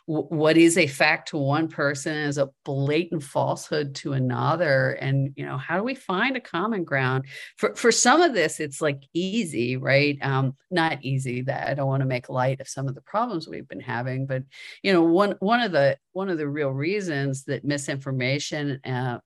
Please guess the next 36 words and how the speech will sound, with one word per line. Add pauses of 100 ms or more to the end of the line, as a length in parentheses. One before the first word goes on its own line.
has
been
able
to
flourish
and
disinformation
flourish
around
elections
and
election
processes (360)
is
that
when
we
do
civics
and (280)
education
in
this
country, (320)
we,
we
don't
ever
talk
about
processes
and
how
processes
work. (160)
And